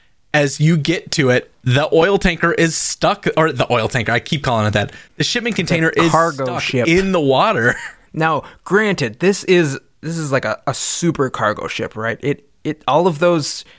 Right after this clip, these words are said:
Speaker 2: uh, I guess, container cargo things that you would see trucks pulling, semi-trucks.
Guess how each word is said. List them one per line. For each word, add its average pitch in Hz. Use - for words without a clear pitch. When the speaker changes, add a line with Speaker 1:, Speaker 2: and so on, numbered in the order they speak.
Speaker 2:
uh, 151
I 104
guess, 147
container 147
cargo 135
things 139
that 143
you 202
would 190
see 202
trucks 151
pulling, 156
semi-trucks. -